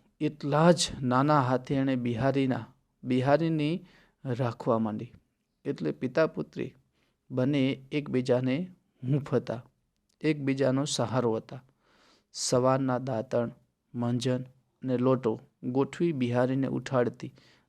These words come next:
નાહવા માટે ગરમ ઠંડા પાણીની ડોલો ચકચકિત ઘસીને રાખતી હતી. ટુવાલ, કપડાં એ પણ ગોઠવી અને નાહ-, નાહવા માટે એને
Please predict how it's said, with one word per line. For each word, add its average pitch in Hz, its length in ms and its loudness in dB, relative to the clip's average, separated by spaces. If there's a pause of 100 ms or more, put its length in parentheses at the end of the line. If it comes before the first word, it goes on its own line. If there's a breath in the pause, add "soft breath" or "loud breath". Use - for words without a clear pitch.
નાહવા 123 380 4
માટે 139 460 -2 (420 soft breath)
ગરમ 139 300 4
ઠંડા 143 300 2
પાણીની 127 500 0
ડોલો 117 420 0 (220)
ચકચકિત 139 760 -2
ઘસીને 123 440 0
રાખતી 113 480 -4
હતી. 117 260 -10 (220)
ટુવાલ, 123 340 4
કપડાં 123 640 -2 (720 soft breath)
એ 151 100 2
પણ 151 340 2 (960 soft breath)
ગોઠવી 143 500 4
અને 127 220 2
નાહ-, 120 500 0
નાહવા 131 420 4
માટે 120 320 0
એને 135 320 -2